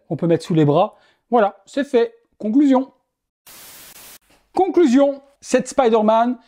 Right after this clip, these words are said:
c'est pas du foutage de gueule, malgré que je pensais au début que ce serait juste une mise à jour avec deux, trois petits éléments en plus par rapport à la précédente et juste un recyclage d'autres toys. Non, ça, c'est complètement ouf, mais vraiment,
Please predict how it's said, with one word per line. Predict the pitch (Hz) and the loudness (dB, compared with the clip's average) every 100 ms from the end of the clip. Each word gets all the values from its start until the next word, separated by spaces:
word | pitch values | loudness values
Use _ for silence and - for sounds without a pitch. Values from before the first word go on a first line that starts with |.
| _ _ | _ _
c'est | - 170 - | -10 -10 -2
pas | 254 | -2
du | 240 | -2
foutage | 202 220 226 196 | -4 -2 0 0
de | 190 | 0
gueule, | 180 208 220 | 0 2 2
malgré | 185 190 | 2 0
que | 165 | 0
je | |
pensais | 165 269 247 254 | -2 -2 -2 -2
au | 226 | 0
début | 208 190 | 0 0
que | 185 | -4
ce | 156 | -6
serait | - 156 | -4 -4
juste | 156 269 226 - | 0 0 -2 -4
une | 190 | -4
mise | 175 226 311 262 | 0 2 2 2
à | 247 | 0
jour | 262 247 233 _ - - | 0 -2 -4 _ -20 -4
avec | 190 180 175 | -2 0 0
deux, | 160 269 262 | 2 0 0
trois | - 247 - | -2 -2 -2
petits | - 226 226 | -2 0 2
éléments | 220 220 214 208 | 2 2 2 0
en | |
plus | 175 214 220 - 151 | 0 0 0 -2 -4
par | 175 | -2
rapport | 175 175 175 | 0 0 0
à | |
la | 165 | 0
précédente | 165 185 208 196 202 202 - | -2 -4 -2 0 0 -2 -8
et | |
juste | 151 185 | -8 -4
un | 139 | -4
recyclage | 135 143 247 - 202 208 185 | -4 0 0 0 -2 0 0
d'autres | 170 151 | -2 -4
toys. | - 220 233 - _ _ _ _ _ - | 0 0 0 -6 _ _ _ _ _ 0
Non, | 180 139 107 | 2 0 -8
ça, | - - 180 156 - | -16 -2 0 0 -4
c'est | - - - | -16 -14 -4
complètement | 240 269 285 277 277 254 - 233 220 202 190 | 0 2 2 2 2 0 0 -2 0 0 0
ouf, | 190 175 - - - | 0 -4 -16 -12 -2
mais | 160 | -2
vraiment, | 143 170 185 170 202 | 0 0 0 -2 -4